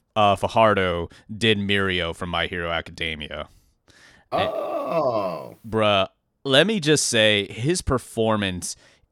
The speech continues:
Speaker 1: is what really sold me to this show, uh, and really re-engaged my enjoyment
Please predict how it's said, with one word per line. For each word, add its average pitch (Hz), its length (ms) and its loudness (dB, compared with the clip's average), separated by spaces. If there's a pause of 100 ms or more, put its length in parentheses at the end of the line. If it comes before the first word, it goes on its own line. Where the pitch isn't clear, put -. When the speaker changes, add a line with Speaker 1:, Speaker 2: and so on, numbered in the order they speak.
Speaker 1:
is 127 220 0
what 120 260 2
really 101 720 0
sold 98 1040 -4
me 87 260 -8
to - 220 -12
this 76 180 -12
show, 73 840 -10 (520)
uh, 85 460 -4
and 110 280 -2
really 113 420 2
re-engaged 98 640 -4
my 82 600 -4 (440)
enjoyment 90 800 -8